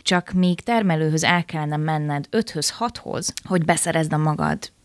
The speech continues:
élelmezési portékáját meg a családodét, addig berohansz egy multiba, és megoldod fél óra alatt, amire lehet, hogy egyébként egy napot kellett volna szánnod.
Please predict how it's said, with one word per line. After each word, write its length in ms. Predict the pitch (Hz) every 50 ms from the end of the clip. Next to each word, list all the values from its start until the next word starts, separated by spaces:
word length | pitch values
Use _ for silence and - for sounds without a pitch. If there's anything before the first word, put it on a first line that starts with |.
| _ _
élelmezési 640 | 180 165 151 151 151 151 147 143 147 147 - - 160
portékáját 720 | - 175 175 170 - 175 165 - - 151 147 139 135 -
meg 140 | - 151 135
a 40 | -
családodét, 800 | - - - 160 156 156 165 185 202 220 247 285 285 285 - - - - - - - - - - -
addig 600 | - - - 285 240 247 269 254 247 240 220 226 -
berohansz 720 | - 185 175 180 170 165 156 156 156 151 151 147 147 -
egy 340 | 151 143 143 147 - - - -
multiba, 600 | - 214 233 262 269 262 - 214 190 185 175 165
és 300 | 160 - 156 156 - -
megoldod 440 | 160 147 147 151 156 160 160 165 -
fél 300 | - - 165 160 160 156
óra 260 | 151 147 151 151 139
alatt, 360 | 165 196 214 214 208 - - -
amire 280 | - 170 170 170 170
lehet, 280 | 165 156 143 147 147 -
hogy 120 | 165 165
egyébként 420 | 165 165 165 160 - - 165 160 165
egy 80 | 160
napot 360 | 160 160 156 - 151 151 -
kellett 360 | - - - - - - - -
volna 240 | - 107 107 - -
szánnod. 600 | - - - - - - - - - - -